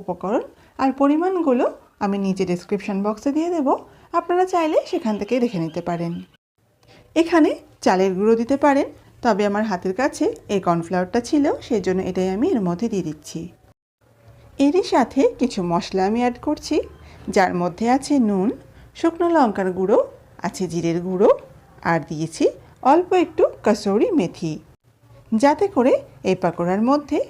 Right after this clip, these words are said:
খুব সুন্দর একটা গন্ধ আসে। যদি আপনাদের কাছে কসুরি মেথি না থাকে, এর পরিবর্তে আপনারা এখানে ধনেপাতা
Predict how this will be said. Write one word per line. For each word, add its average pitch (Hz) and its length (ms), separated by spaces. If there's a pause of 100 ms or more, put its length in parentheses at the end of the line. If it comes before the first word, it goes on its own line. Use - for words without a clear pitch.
(120)
খুব 294 100 (120)
সুন্দর 277 260 (120)
একটা - 160 (120)
গন্ধ 185 220 (200)
আসে। 165 220 (1080)
যদি 311 200 (100)
আপনাদের 349 360
কাছে 202 260 (440)
কসুরি 185 420
মেথি 175 200 (100)
না 156 60 (120)
থাকে, 165 280 (460)
এর 370 160
পরিবর্তে 330 460 (100)
আপনারা 214 320
এখানে 208 240 (340)
ধনেপাতা 175 400